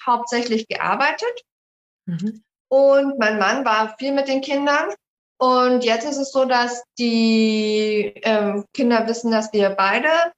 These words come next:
Speaker 1: selbstständig sind und wir, wir beide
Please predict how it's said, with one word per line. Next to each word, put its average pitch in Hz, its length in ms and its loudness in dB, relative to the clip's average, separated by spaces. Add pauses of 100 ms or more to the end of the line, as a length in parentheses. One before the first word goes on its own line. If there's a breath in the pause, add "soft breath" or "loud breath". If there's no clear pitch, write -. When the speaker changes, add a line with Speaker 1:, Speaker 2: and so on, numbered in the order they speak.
(600)
Speaker 1:
selbstständig 269 640 -2
sind 285 380 0 (1120)
und 220 340 2
wir, 214 500 2
wir 208 140 2
beide 233 640 0